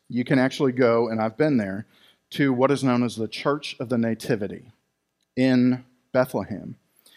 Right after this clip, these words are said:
And what you do is they have this massive, massive church on top of where this particular spot supposedly took place.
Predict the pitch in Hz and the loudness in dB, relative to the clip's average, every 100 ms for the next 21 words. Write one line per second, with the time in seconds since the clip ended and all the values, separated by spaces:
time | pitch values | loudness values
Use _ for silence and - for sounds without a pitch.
0 | _ _ 127 131 135 139 123 175 143 117 | _ _ 0 2 2 0 0 2 2 0
1 | 127 131 110 107 - - _ _ _ _ | 0 0 0 -4 -8 -14 _ _ _ _
2 | _ _ _ _ _ _ 117 120 143 151 | _ _ _ _ _ _ -2 2 2 0
3 | - 123 98 120 123 - 120 - - 185 | -2 -4 0 2 2 0 -10 -10 -4 -4
4 | 123 - - - - _ _ _ _ - | -4 -8 -14 -14 -16 _ _ _ _ -4
5 | 120 117 117 143 135 - - 117 110 101 | 0 0 0 -2 -2 -6 -10 -2 0 0
6 | 101 101 104 - _ _ - 110 120 123 | -2 -4 -8 -14 _ _ -10 -2 0 0
7 | 117 113 - - 143 131 117 - - 156 | -2 -6 -8 -8 -8 -6 -6 -6 2 2
8 | 131 - 131 151 143 127 107 123 - 196 | 2 -4 -2 -2 0 -4 -4 -6 -6 -8
9 | 226 - - | -8 -12 -16